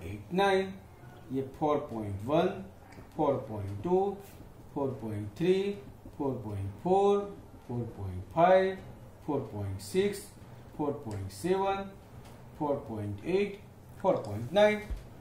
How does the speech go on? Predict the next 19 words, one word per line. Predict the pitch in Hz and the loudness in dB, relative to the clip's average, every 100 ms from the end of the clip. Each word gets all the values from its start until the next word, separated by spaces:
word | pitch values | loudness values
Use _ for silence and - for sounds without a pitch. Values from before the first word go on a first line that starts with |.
| - - - - - - - | -18 -20 -20 -20 -18 -8 6
अब | 214 254 | 6 8
क्या | 214 | 8
है, | 160 151 - - - - - | 8 4 -2 -12 -18 -4 6
फ़ोर | 220 196 | 8 8
पॉइंट | 151 156 - | 6 4 4
टू | 127 127 - - - - - 131 | 4 4 -2 -14 -18 -18 -8 0
यहां | 156 202 | 4 4
पर | 208 214 214 - - - - - - - - - | 4 -2 -6 -14 -18 -18 -18 -18 -18 -18 -16 -2
और | 180 | 4
उससे | 180 202 226 | 4 4 6
ज्यादा | 226 240 214 | 10 12 12
है, | 147 131 | 10 6
इसलिए | 143 160 160 | 4 8 8
ये | 185 185 | 8 6
दोनों | 196 190 | 6 8
के | 202 | 6
बीच | 190 170 | 4 2
में | 208 | 8
आएगा। | 208 214 | 8 10